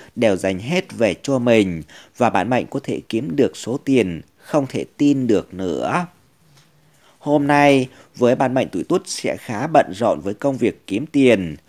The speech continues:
Công việc kinh doanh tiến triển rất chi là tốt nên khách hàng nườm nượp ra vào,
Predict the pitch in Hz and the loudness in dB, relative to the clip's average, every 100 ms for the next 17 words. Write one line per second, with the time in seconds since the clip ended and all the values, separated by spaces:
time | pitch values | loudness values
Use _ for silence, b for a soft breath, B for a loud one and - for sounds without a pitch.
0 | B B _ 165 143 117 - 151 139 131 | B B _ 0 2 2 2 -2 -2 0
1 | 139 135 131 - 139 175 147 87 98 175 | 0 0 -4 -2 0 0 -2 -4 -2 -6
2 | - 151 127 98 - 139 196 190 _ _ | -2 0 2 0 -2 -2 -2 -2 _ _
3 | 127 143 139 127 120 b - 185 180 139 | 2 4 4 2 -6 b -8 -8 -4 -4
4 | 101 90 95 90 90 90 - 123 131 117 | -4 -2 -4 -4 -4 -4 -6 -4 -4 -2
5 | 110 104 92 78 | -2 2 0 -2